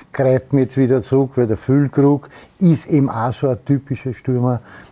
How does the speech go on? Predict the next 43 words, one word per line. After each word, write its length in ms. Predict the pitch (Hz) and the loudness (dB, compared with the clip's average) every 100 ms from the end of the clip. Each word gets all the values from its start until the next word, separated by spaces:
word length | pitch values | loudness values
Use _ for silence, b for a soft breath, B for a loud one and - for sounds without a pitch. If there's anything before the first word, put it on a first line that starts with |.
| B | B
Und 160 | 107 | -4
die 120 | 120 | -2
haben 240 | 98 113 110 | -2 -4 -4
das 200 | 123 - | -4 -4
aber 220 | 113 117 | -2 -2
auch 180 | 123 120 | -2 -2
in 80 | 117 | -4
den 200 | 120 107 | -2 -2
letzten 360 | 120 - 135 | -4 -4 -4
Jahren 360 | 110 104 113 120 | -4 -4 -4 -6
ein 60 | |
bisschen 280 | 107 120 120 | -4 -6 -4
so 200 | 101 123 | -6 -4
in 120 | 117 | -4
der 120 | 101 110 | -2 -2
Nachwuchsarbeit 680 | 117 101 113 - 113 110 117 | -4 -4 -8 -4 -4 -2 -2
liegen 300 | 120 147 143 | 0 0 0
lassen. 340 | 139 - 143 | -2 -2 -6
Deswegen 300 | 123 - 123 | -6 -8 -8
sind 240 | - 127 | -6 -8
sie 140 | 113 120 | -6 -4
auch 180 | 120 117 | -4 -2
mit 220 | 110 - | -2 -2
der 80 | 113 | 0
Lupe 300 | 110 107 117 | 0 0 -4
auf 120 | 104 | -4
der 140 | - | -8
Suche 420 | 104 127 113 131 113 B B B | -2 0 0 0 -2 B B B
nach 180 | 127 - | -6 -2
diesen 280 | 135 107 | -2 0
Stürmer. 460 | 107 - 123 107 98 B B B | -4 0 0 0 -2 B B B
Da 120 | 110 | -8
sind 260 | - 110 131 | -4 -2 0
wir 100 | 147 | 2
im 120 | 123 | 2
Moment, 580 | 113 107 110 147 - - | 2 0 0 -2 -6 -6
haben 240 | 123 120 | -2 0
wir 200 | 117 131 | 0 -2
ein 40 | |
bisschen 280 | 127 127 123 | -4 -6 -4
die 120 | 117 | -4
Nase 320 | 110 107 104 101 | -4 -4 -4 -6
vorn. 400 | - 120 160 | -2 0 0